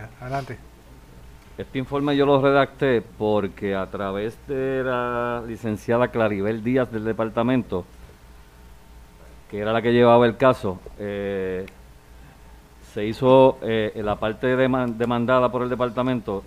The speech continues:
Speaker 2: hizo una mo-, radicó una moción solicitando una orden protectora en mi contra. Y eso lo tengo aquí en mi informe. Eh, querella, eh, relacionado al caso quince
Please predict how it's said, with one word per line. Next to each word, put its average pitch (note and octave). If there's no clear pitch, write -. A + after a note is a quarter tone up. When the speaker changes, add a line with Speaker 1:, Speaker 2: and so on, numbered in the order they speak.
Speaker 2:
hizo A2+
una A#2+
mo-, A#2+
radicó A2
una C3
moción B2
solicitando A#2
una C3+
orden C3
protectora C3
en A#2+
mi G#2+
contra. F2
Y F#2
eso F2+
lo A2
tengo A#2+
aquí A2
en B2+
mi B2
informe. A#2
Eh, F#2+
querella, B2
eh, A#2
relacionado A#2
al A#2+
caso C3
quince C3+